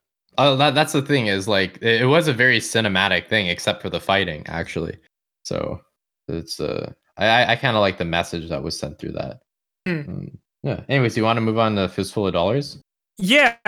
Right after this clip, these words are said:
Speaker 2: yeah. So, um, this movie was remade within, like, three years as,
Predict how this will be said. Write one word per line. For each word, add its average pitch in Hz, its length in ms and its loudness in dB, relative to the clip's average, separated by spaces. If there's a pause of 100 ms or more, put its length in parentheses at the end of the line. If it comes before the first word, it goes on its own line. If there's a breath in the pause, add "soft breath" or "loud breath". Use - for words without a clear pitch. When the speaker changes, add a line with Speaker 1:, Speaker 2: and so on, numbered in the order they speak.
(160)
Speaker 2:
yeah. 180 300 2
So, 180 560 4
um, 156 480 2
this 220 220 0
movie 254 280 2
was 185 240 0
remade 190 680 4
within, 180 460 0
like, 190 280 2
three 208 400 -2
years 175 640 2 (100)
as, 156 680 2